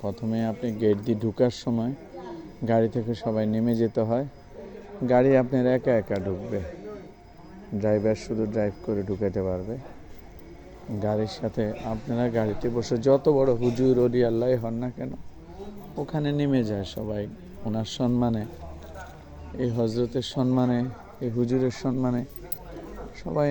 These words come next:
নেমে যায়। আমি দরগা শরীফের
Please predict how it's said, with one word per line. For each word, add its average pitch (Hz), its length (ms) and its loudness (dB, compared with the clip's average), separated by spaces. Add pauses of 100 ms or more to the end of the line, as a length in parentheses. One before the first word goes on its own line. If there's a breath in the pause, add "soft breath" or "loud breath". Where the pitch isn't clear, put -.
নেমে 104 300 0
যায়। 101 160 -8 (3750)
আমি 113 160 -2 (4000)
দরগা 113 340 -2 (120)
শরীফের 123 480 -4